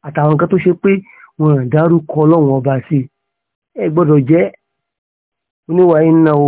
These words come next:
fisq." Olúwa ní ìwà pòkí ni, ìwà burúkú ni, kó jẹ́ pé èèyàn ń jẹ ẹran tó ṣe pé wọ́n pa sórí, fẹ́ pa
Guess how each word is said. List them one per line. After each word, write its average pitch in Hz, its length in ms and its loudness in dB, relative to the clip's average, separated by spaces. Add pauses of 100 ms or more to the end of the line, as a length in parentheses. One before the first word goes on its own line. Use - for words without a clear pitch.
fisq." 151 300 -6 (960)
Olúwa 151 300 2
ní 156 140 4 (600)
ìwà 139 300 -2
pòkí 143 560 -4
ni, 143 200 2 (1080)
ìwà 135 220 -6
burúkú 156 520 0
ni, 156 160 2 (1000)
kó - 80 -6
jẹ́ 160 160 2
pé 165 160 0 (760)
èèyàn 131 380 -4
ń 151 280 2
jẹ 143 200 0 (1040)
ẹran 135 420 -2 (920)
tó - 40 -14
ṣe 143 140 -4
pé 147 140 -6
wọ́n 156 240 0 (120)
pa 151 160 -4 (580)
sórí, 143 460 -2 (1200)
fẹ́ 151 100 -8
pa 147 180 -6